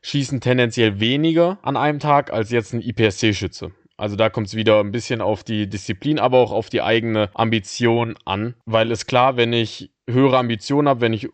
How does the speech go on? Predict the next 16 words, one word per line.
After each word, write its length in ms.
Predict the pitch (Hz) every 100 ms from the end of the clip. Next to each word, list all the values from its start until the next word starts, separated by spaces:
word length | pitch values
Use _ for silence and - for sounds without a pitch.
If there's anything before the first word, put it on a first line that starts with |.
| -
Olympionik 640 | 123 120 113 110 131 135
werden 260 | 143 135 135
will, 240 | 135 135 -
muss 240 | 113 113
ich 180 | 113 101
mehr 320 | 113 117 117
üben 400 | 110 143 151 147
und 80 | 117
das 140 | 117 -
führt 200 | 123 113
wieder 220 | 120 117
zu 160 | 117
höheren 300 | 110 131 120
Munitionskosten, 960 | 113 113 101 - 135 143 - 139 - 127
obwohl 400 | 101 104 120 120
eventuell 560 | 110 117 120 113 113